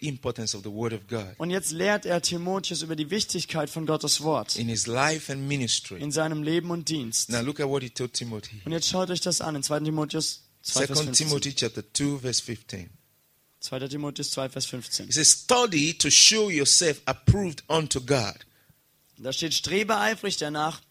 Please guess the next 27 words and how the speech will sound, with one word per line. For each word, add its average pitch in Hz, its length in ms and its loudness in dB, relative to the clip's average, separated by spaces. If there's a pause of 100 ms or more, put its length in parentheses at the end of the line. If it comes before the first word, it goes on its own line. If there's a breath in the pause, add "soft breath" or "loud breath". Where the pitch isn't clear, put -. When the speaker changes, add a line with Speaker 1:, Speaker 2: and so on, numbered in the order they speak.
(460)
Speaker 2:
dich 151 260 0
Gott 190 220 0
als 180 180 -4
bewährt 156 480 -4
zu - 140 0
erweisen." 123 600 -4 (240)
Speaker 1:
A 139 40 4
workman 156 600 4
that 143 100 0
need 160 340 0
not 160 220 -2
to 143 100 0
be 123 200 -2
ashamed. 120 560 0 (420 loud breath)
Speaker 2:
Ein 180 220 -2
Arbeiter, 180 580 0
der 165 120 0
sich 156 200 -4
nicht 196 220 -2
zu 202 120 0
schämen 180 460 0
braucht. 120 480 -6
Speaker 1:
Rightly 147 720 2
applying 147 840 -2
the 113 60 -4
word 117 360 0
of 113 80 -6